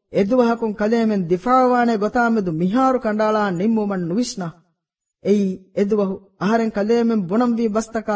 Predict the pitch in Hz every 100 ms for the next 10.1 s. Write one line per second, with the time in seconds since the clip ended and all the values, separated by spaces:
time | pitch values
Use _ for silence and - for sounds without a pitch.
0 | 190 165 214 226 208 214 220 220 208 196
1 | 190 151 139 220 214 - _ _ _ _
2 | _ _ - 196 202 180 - 185 226 214
3 | 196 175 _ - 180 240 220 196 160 147
4 | 220 254 220 202 185 175 - _ _ _
5 | _ 185 220 208 226 - 185 175 - -
6 | 123 170 175 247 220 190 185 190 180 180
7 | 160 151 - _ _ _ _ - 196 190
8 | 175 151 180 190 240 220 - 185 143 170
9 | 208 214 190 185 175 165 156 139 156 180
10 | 135